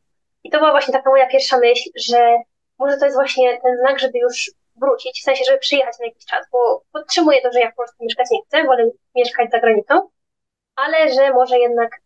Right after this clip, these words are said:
wrócić na trochę dłużej, ponieważ i tak planowałam przyjechać, wiesz, teraz, y, lato do Europy, no nie, przylecieć w sierpniu i zostać jakieś półtora miesiąca, może dwa miesiące w Polsce, żeby odwiedzić znajomych, rodzinę i tak dalej, a potem wrócić do Brazylii.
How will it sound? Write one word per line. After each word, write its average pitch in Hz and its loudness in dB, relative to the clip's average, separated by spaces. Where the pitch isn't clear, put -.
wrócić 269 -4
na 233 0
trochę 233 -4
dłużej, 277 2
ponieważ 240 -2
i - -12
tak 277 -2
planowałam 247 0
przyjechać, 233 -4
wiesz, 214 -2
teraz, 226 -6
y, 226 2
lato 226 -2
do 226 0
Europy, 233 0
no 214 0
nie, 214 0
przylecieć 226 -4
w 220 -2
sierpniu 262 -2
i 247 0
zostać 240 -4
jakieś - -20
półtora 302 0
miesiąca, 302 0
może 247 0
dwa 240 0
miesiące 254 0
w - -20
Polsce, 262 -6
żeby 226 -4
odwiedzić 220 -8
znajomych, 254 0
rodzinę 233 -2
i 214 -8
tak 208 -18
dalej, 330 0
a - -6
potem 294 -2
wrócić 233 -4
do 226 -2
Brazylii. 226 -2